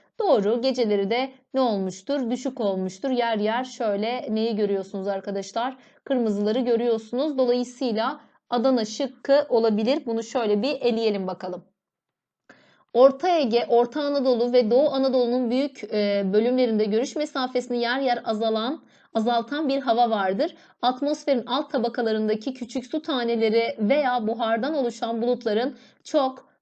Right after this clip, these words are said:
alçalarak yeryüzüne kadar inmesiyle oluşan dumanlı bir hava söz konusudur diyor arkadaşlar.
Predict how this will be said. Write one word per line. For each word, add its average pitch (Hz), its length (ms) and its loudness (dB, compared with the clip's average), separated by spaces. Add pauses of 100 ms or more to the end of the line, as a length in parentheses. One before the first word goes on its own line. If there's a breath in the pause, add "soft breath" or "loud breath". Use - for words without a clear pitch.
alçalarak 269 920 0
yeryüzüne 269 500 0
kadar 240 260 2
inmesiyle 240 540 0
oluşan 247 560 -2
dumanlı 233 640 0
bir 254 120 0
hava 240 520 -2 (200 loud breath)
söz 254 540 0
konusudur 240 600 2
diyor 202 200 2
arkadaşlar. 202 680 -4